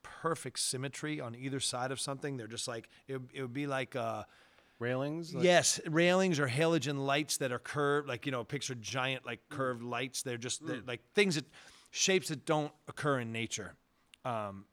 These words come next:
Speaker 1: that I've ever seen, um, so some of it is kinda compelling.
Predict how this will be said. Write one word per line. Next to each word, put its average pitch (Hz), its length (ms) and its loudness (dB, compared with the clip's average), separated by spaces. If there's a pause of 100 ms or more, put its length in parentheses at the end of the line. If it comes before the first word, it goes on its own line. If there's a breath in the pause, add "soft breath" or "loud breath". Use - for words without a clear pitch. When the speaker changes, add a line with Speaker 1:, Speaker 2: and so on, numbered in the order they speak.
Speaker 1:
that 110 160 -4
I've 120 200 4
ever 98 200 -8
seen, 95 400 -6 (440)
um, 104 340 -6 (640 soft breath)
so 160 320 2
some 185 280 4
of 214 140 0
it 156 100 2
is 165 220 0
kinda 143 380 0
compelling. 123 680 -2